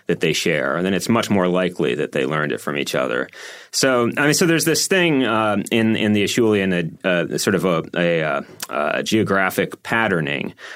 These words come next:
um, to where you have, uh,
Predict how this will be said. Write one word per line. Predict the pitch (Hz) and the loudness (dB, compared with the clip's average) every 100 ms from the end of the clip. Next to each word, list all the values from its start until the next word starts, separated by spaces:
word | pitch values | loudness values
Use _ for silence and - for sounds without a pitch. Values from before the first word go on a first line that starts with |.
| - | -6
um, | - 98 95 92 87 - | 0 2 2 2 0 0
to | 117 | 2
where | 104 107 107 104 101 98 - - | 4 4 2 2 0 -2 -4 -2
you | 107 107 | 2 4
have, | 95 120 113 110 95 - | 2 0 0 0 -2 0
uh, | 98 95 87 | 2 2 0